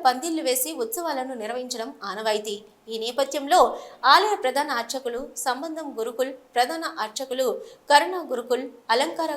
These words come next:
గురుకుల్ రాజేష్, సూర్యులు సారథ్యంలో పూజలు నిర్వహిస్తారు. వారం రోజుల పాటు నిర్వహిస్తామని ఈవో నాగేశ్వరరావు తెలియజేశారు. ఐదో తేదీ సాయంత్రం గ్రామ ఉత్సవం నిర్వహించనున్నారు.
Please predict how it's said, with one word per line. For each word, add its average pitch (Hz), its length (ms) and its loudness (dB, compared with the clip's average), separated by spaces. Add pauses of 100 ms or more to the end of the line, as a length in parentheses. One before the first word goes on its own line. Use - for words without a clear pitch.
గురుకుల్ 240 400 -4
రాజేష్, 208 360 0 (460)
సూర్యులు 330 460 0 (220)
సారథ్యంలో 285 600 4 (120)
పూజలు 262 340 -4
నిర్వహిస్తారు. 208 580 2 (540)
వారం 311 360 8
రోజుల 381 280 2
పాటు 370 200 4 (120)
నిర్వహిస్తామని 269 680 0 (220)
ఈవో 262 180 -4 (160)
నాగేశ్వరరావు 233 560 -2 (100)
తెలియజేశారు. 214 600 0 (500)
ఐదో 269 240 0
తేదీ 240 280 2
సాయంత్రం 233 400 0 (120)
గ్రామ 240 220 0 (120)
ఉత్సవం 254 380 -4
నిర్వహించనున్నారు. 220 840 -6